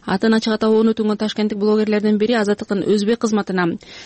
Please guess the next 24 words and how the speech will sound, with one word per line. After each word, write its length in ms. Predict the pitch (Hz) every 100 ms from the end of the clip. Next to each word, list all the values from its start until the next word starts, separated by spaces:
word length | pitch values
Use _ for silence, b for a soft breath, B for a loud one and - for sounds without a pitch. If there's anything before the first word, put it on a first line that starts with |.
| B
президенттик 440 | - 208 214 214
администрациядагы 640 | 226 226 220 226 220 214 208
таасирлүү 400 | 220 214 214 214
аткаминерлерден 720 | 208 208 214 214 208 214 254 B B B
социалдык 540 | - 202 - 233 233 254
тармактарда 480 | 233 226 220 202 185
катталуучулар 680 | 214 - 220 214 220 220 208
көп 160 | 226 202
блогерлерге 540 | 214 208 214 208 233
жана 180 | 220 202
шоу 280 | 202 214 202
дүйнөнүн 400 | 208 208 208 202
өкүлдөрүнө 460 | 196 202 202 214 240 247 B B -
ооз 240 | 202 214
эки 180 | 233 226
атайын 320 | 226 226 220
тапшырма 380 | 220 - 226 220
түшкөнүн 460 | 226 - 233 220 202
бышыктады. 680 | 196 202 190 185 185 165 - _
Блогер 340 | 180 214 247
бул 120 | 226 220
атайын 320 | 220 214 202
өнөктүк 480 | 202 220 - 214 190
экенин, 300 | 190 220